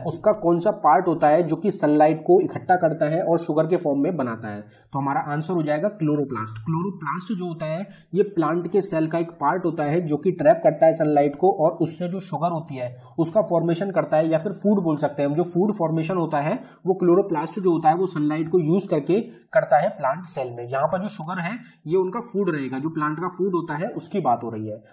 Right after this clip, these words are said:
अगला question देखते हैं, Who was the chairman of the drafting committee of the Constitutional Assembly of India? सबको पता होगा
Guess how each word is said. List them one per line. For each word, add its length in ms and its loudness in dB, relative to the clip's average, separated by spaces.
अगला 200 -2
question 320 -6
देखते 240 -6
हैं, 180 -4
Who 180 4
was 180 0
the 140 0
chairman 440 0
of 140 2
the 160 0
drafting 480 2
committee 360 0
of 180 -4
the 180 -8
Constitutional 720 -4
Assembly 460 -2
of 160 -2
India? 360 2
सबको 280 2
पता 200 4
होगा 260 6